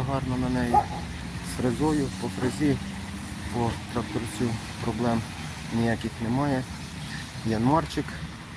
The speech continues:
двадцятка з передком, також з фрезою,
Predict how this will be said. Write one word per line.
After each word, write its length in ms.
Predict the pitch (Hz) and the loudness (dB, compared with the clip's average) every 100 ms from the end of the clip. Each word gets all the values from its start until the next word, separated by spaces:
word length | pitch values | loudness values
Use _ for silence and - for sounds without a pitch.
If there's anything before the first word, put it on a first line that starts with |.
| - - - - - | -10 -10 -10 -10 -6
двадцятка 640 | 107 131 143 131 - 131 117 - - - - - - - | -2 0 2 0 0 -2 -2 -6 -8 -8 -8 -10 -8 -8
з 120 | - | -2
передком, 520 | 127 127 - 123 123 127 - - - - - - - | 0 0 0 0 2 0 -6 -10 -10 -8 -8 -10 -4
також 320 | 120 127 131 | -2 0 -2
з 40 | - - | -2 0
фрезою, 500 | 131 120 127 123 | 2 4 4 4